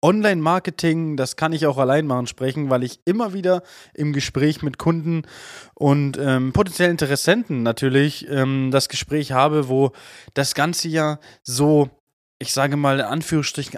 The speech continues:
einfach wirkt, dass man das ja auch selbst machen kann. Erstmal muss man da unterscheiden, ganz klar in die, äh, Themen Online-Marketing, weil Online-Marketing ist ja bloß eine, eine Übergruppe für verschiedene Dinge, die man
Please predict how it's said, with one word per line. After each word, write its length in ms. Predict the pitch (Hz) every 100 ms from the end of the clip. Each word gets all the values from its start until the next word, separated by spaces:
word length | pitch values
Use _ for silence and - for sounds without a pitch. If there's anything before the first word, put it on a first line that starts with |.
| -
einfach 500 | 147 214 - 143 -
wirkt, 300 | 123 151 139
dass 160 | 131
man 120 | 135 127
das 120 | -
ja 100 | 131
auch 120 | 123
selbst 360 | - 127 120 117
machen 240 | 98 101
kann. 280 | 101 - - -
Erstmal 260 | 208 233
muss 160 | 208 -
man 140 | 220
da 80 | 180
unterscheiden, 500 | 170 165 170 175 185
ganz 220 | 156 160
klar 260 | - 156 -
in 160 | 151
die, 300 | 139 135 131
äh, 300 | 135 147 135
Themen 360 | 127 147 147 143
Online-Marketing, 840 | 147 135 127 127 165 - - 170 143
weil 100 | 131
Online-Marketing 760 | 143 139 127 143 160 - 160
ist 180 | 143 -
ja 120 | 143
bloß 340 | 123 123 127 -
eine, 420 | 120 120 117 101
eine 220 | 120 113 -
Übergruppe 920 | 190 175 180 156 127 117 147 151 147 135
für 280 | - 131
verschiedene 680 | 120 131 - - 180 165 143
Dinge, 260 | 127 143 135
die 160 | 117
man 240 | 131 127